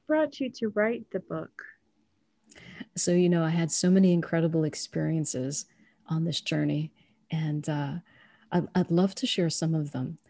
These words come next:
Speaker 2: with you. And it's the reason why I wrote the book.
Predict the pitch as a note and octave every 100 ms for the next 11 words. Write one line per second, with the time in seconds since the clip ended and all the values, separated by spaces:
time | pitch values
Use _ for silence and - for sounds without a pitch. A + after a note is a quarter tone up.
0 | - D3+ - C#3 C3 D#3+ _ _ _ -
1 | F3 E3+ - E3 F3+ G3 F#3+ D3+ D#3 D3
2 | D3 C#3+ - D3 B2 - -